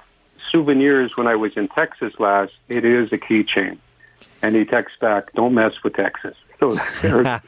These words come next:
it, it is a keychain. Uh, you can see some of the, the lines, the confusion there. It has,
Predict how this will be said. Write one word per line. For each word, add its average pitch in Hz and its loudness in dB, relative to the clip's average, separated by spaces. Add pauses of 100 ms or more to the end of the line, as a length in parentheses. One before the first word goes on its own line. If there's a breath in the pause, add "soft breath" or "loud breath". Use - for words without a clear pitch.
it, 117 -4 (220)
it 120 -4
is 156 0
a 147 0
keychain. 139 0 (440 soft breath)
Uh, 107 0
you 113 -2
can 113 -2 (100)
see 139 0 (500)
some 156 0
of 143 0
the, 120 0
the 135 -4
lines, 135 0
the - -4
confusion 135 0
there. 127 2
It 127 -8
has, 117 -2